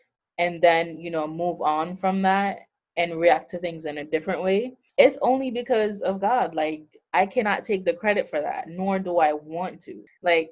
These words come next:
everything that I have, I'm twenty-six years old. I'm able to do things that people my age can't do. I'm in a career that I will always have a job. I have a business that I know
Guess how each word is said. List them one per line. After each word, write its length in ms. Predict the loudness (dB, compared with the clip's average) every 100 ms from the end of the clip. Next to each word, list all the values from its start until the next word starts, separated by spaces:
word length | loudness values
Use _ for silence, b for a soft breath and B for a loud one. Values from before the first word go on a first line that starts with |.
| 2
everything 460 | 4 4 0 -2 2
that 100 | 2
I 120 | 2
have, 280 | 0 -4 -6
I'm 220 | -12 -12 -12
twenty-six 600 | -4 -2 -4 -8 -12 -4
years 200 | -4 0
old. 380 | 0 0 -4 -12 _ 0
I'm 180 | 2
able 180 | 0 -4
to 140 | -6 -8
do 280 | -6 -6 -2
things 460 | -2 -2 -4 -6 0
that 420 | 2 2 -2 -8 _
people 240 | -6 -4 0
my 160 | 2
age 280 | 0 -2 -6
can't 300 | -4 -4 -4
do. 180 | -4 -2
I'm 200 | -2 -2
in 100 | -8
a 60 |
career 580 | -8 -6 -2 0 0 0
that 380 | 2 2 0 -6 b b 6
I 80 |
will 120 | 6 8
always 340 | 8 6 4
have 160 | -4 -6
a 80 | -6
job. 460 | -6 -6 -6 -8 -18 _ 2
I 140 | 2
have 400 | 2 0 0 -2 -4
a 80 | -2
business 480 | -2 -4 -4 -4 2
that 160 | 2
I 180 | 2 -2
know 640 | -4 -2 0 -2 -6 -14